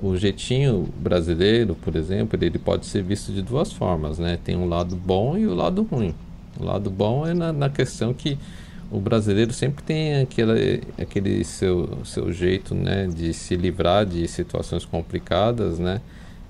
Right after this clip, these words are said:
E aí é onde ele mostra lá o, o seu lado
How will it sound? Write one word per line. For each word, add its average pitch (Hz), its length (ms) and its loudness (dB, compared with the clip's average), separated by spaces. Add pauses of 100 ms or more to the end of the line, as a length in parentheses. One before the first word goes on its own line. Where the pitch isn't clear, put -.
(140)
E 90 480 0
aí 92 380 4
é 98 180 6
onde 101 1000 2
ele 113 480 2
mostra 110 600 4
lá 95 680 2
o, 85 600 -2
o 85 40 -6
seu 90 560 0
lado 90 640 2